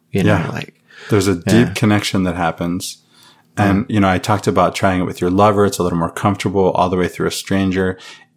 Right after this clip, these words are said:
Speaker 2: no matter what. And I don't mean this in, in a, in a sexual way, but it's erotic, right? This is, this
Speaker 1: Yeah.
Speaker 2: is access to,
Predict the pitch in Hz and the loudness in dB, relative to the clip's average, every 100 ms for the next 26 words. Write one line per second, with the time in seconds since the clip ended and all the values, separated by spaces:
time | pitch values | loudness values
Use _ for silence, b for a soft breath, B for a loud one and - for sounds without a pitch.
0 | _ _ - 101 104 113 127 87 87 131 | _ _ 0 4 4 4 2 0 0 0
1 | 85 - - 95 98 135 104 101 104 92 | 0 -6 -6 -2 0 0 2 2 2 0
2 | 87 - - 90 87 - 95 87 82 80 | -2 -6 -10 -8 -8 -6 -6 -4 -4 -4
3 | 78 - 85 - - 98 - 90 73 - | -6 -8 -8 -8 -4 -2 -2 -2 -2 -2
4 | 85 92 95 95 87 95 165 143 - 92 | -4 -6 -4 -6 -4 -4 -4 -6 -6 -4
5 | 101 123 - 147 B B B 135 123 151 | -2 -2 0 -2 B B B 0 2 2
6 | - - 110 123 - 110 95 - - 98 | 0 -2 -2 -2 -2 -2 -2 -4 -4 -2
7 | 90 87 | -2 -4